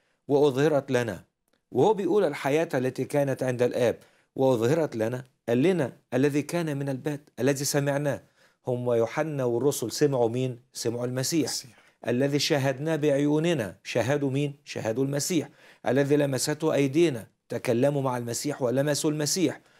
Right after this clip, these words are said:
Speaker 1: فالمسيح هو الحياة الأبدية.
Speaker 2: مم.
Speaker 1: يبقى بداية ظهور الحياة الأبدية أمام الخلائق هو مجيء المسيح بالجسد.
Speaker 2: مم.
Speaker 1: هو لا يتكلم عن بداية الحياة،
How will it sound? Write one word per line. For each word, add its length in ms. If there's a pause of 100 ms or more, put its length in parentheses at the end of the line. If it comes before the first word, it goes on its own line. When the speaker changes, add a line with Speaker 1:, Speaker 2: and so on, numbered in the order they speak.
(160)
Speaker 1:
فالمسيح 560
هو 120
الحياة 540
الأبدية. 560
Speaker 2:
مم. 280 (180)
Speaker 1:
يبقى 240
بداية 360
ظهور 760
الحياة 540
الأبدية 840
أمام 380
الخلائق 800 (300)
هو 160
مجيء 360
المسيح 420
بالجسد. 400 (160)
Speaker 2:
مم. 200 (140)
Speaker 1:
هو 140
لا 140
يتكلم 520
عن 200
بداية 420
الحياة، 460